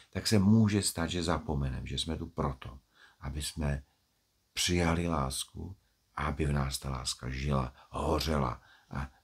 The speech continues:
to o to jde a o nic jiného. Všechno ostatní už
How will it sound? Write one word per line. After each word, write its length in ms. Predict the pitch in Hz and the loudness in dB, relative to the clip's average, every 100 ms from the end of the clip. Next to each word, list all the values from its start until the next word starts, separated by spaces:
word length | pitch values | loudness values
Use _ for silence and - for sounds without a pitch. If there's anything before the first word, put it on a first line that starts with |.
| - | -4
to 120 | 85 | 0
o 220 | 85 117 | 4 6
to 180 | 120 123 | 6 6
jde 160 | 120 117 | 6 4
a 120 | - | 2
o 140 | 104 | 4
nic 220 | 110 107 110 | 4 4 4
jiného. 260 | 113 95 | 4 2
Všechno 360 | - 117 110 113 | 0 2 6 6
ostatní 420 | 98 - 90 92 | 4 0 0 0
už 200 | 78 | -2